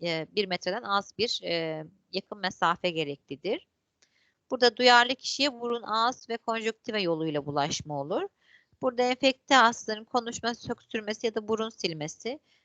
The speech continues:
veya aspirasyon, entübasyon, bronkoskopi gibi işlemler sırasında damlacık enfeksiyonu oluşabilir. Eee, damlacık izolasyonu uygulanması gereken, eee, ciddi bakteriyel solunum yolu enfeksiyonları var. Bunlar difteri, boğmaca,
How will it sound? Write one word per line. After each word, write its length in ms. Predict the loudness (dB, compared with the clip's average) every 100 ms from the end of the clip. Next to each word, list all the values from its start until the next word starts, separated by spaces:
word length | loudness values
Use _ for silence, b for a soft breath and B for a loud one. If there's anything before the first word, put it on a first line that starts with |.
| _ 2
veya 200 | 4 6
aspirasyon, 640 | 4 0 2 4 4 2
entübasyon, 760 | -4 -4 -6 4 6 6 0 0
bronkoskopi 760 | 2 2 0 -2 0 -2 -4 -6
gibi 180 | -2
işlemler 580 | -2 0 2 2 2 -2
sırasında 640 | -2 -4 -4 -6 -8 -6 2
damlacık 480 | 2 2 -8 -6
enfeksiyonu 600 | -6 -6 -8 -12 -10 -6
oluşabilir. 580 | -4 -4 0 0 0 -6 -12 _ _ _ _ _ _ _ _ _ _ 0
Eee, 360 | 4 4 4
damlacık 460 | 4 4 2 -4 -6
izolasyonu 520 | 2 6 6 4 -4
uygulanması 680 | -8 -2 2 2 2 -6 0
gereken, 580 | 2 2 2 2 2 -2
eee, 540 | -2 0 0 -4 -6
ciddi 380 | -8 -10 -2 4
bakteriyel 580 | 4 2 -2 0 2 2
solunum 420 | 0 -6 -4 -6
yolu 180 | -4 -2
enfeksiyonları 880 | -4 -4 -8 -10 -6 -6 -4 -4 -4
var. 280 | -2 -2 -2
Bunlar 340 | -2 0 0
difteri, 520 | -2 -6 -4 -4 0
boğmaca, 600 | 2 2 0 -4 0 0